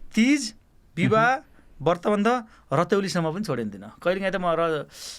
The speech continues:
Speaker 1: अब मेरो अलि सानोमा त लेडिजको जस्तो थियो नि त स्वर, होइन?
Speaker 2: हो।
Speaker 1: अनि छोप्नलाई पनि
Speaker 2: मह्म।
Speaker 1: दिदीबहिनीले बिचमा टक्क राख्नुहुन्थ्यो। केही पनि छोडिए, स्वस्थानी, स्वस्थानी मैले नै भन्थेँ,
Speaker 2: मह्म।
Speaker 1: होइन?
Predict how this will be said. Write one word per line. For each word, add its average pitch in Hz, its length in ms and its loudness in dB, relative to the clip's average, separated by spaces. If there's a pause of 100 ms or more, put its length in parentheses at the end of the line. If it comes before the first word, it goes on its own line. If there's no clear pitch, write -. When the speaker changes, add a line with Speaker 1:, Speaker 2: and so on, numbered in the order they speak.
(140)
Speaker 1:
अब 156 240 0
मेरो 175 180 0
अलि 202 240 0 (1160)
सानोमा 160 360 0
त 160 80 -2
लेडिजको 160 380 0
जस्तो 147 200 -4
थियो 175 120 -6
नि 190 60 -6
त - 40 -8
स्वर, 143 200 -4 (260)
होइन? 151 300 -10 (260)
Speaker 2:
हो। 151 240 -2 (120)
Speaker 1:
अनि 131 380 -6 (140)
छोप्नलाई 170 420 0
पनि 202 220 -2
Speaker 2:
मह्म। - 420 -6
Speaker 1:
दिदीबहिनीले 147 520 -2
बिचमा 151 300 -6
टक्क 139 280 -10
राख्नुहुन्थ्यो। 131 560 -6 (500)
केही 185 120 0
पनि 220 120 0
छोडिए, 135 220 -4
स्वस्थानी, 151 600 -4 (440)
स्वस्थानी 147 420 -6
मैले 143 280 0
नै 160 80 0
भन्थेँ, 127 460 -6 (240)
Speaker 2:
मह्म। 135 280 -2 (160)
Speaker 1:
होइन? 135 280 -10